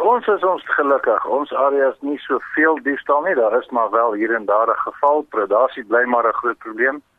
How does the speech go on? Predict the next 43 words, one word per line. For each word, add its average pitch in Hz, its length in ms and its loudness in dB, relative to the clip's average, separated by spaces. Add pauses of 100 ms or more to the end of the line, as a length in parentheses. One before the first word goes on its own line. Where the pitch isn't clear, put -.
(480)
Meer 120 240 -2
na 131 120 2
die 123 120 -2
grense 139 500 -2
kant 131 280 -2
toe, 320 280 0
eh, - 760 -16
is - 120 -18
daar 110 340 2
'n 107 40 0
groot 135 300 0
probleem 127 380 -2
met 123 160 -4
diefstal 151 500 -2 (240)
en 98 200 -16
ons 98 180 -14
werk 104 340 -2
sterk 127 360 -2
daaraan. 127 360 2
Die 101 100 -8
R 95 220 -6
P - 80 -14 (100)
O 113 80 0
het 110 180 -2
nou 104 220 -2
net, 107 220 -4 (340)
R 104 140 -2
P - 80 -10
O 113 220 -2
Vrystaat 117 460 -2
het 98 160 -14
nou 104 180 -4
net, 110 220 -2 (240)
eh, 95 200 -6 (300)
kursus 123 380 -4
aangebied 113 600 -4 (100)
vir 101 140 0
al 107 260 -2
die 107 360 -4 (540)
veediefstal 127 680 -2
eenhede 127 560 0
en 131 260 -4
polismanne 123 720 -4